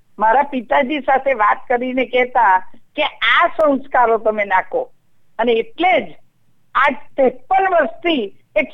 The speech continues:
સુંદર બગીચાની વચ્ચે મારી આ આદિવાસી કન્યાઓ અહીંયા રહે છે, અને આખો દિવસ ભણીને સો ટકા પરિણામ એસ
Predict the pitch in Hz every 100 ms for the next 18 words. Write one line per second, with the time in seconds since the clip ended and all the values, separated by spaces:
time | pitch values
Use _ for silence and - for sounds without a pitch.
0 | - 311 302 330 381 359 311 254 330 262
1 | 311 302 269 262 - - 294 180 - -
2 | _ - 220 247 294 294 262 247 202 254
3 | 285 269 254 247 208 202 240 240 220 214
4 | 208 185 190 185 170 - _ _ _ 214
5 | 226 214 - - 339 330 285 294 220 202
6 | 247 359 339 254 - - _ - 277 294
7 | 349 330 302 311 - 262 330 349 302 277
8 | 220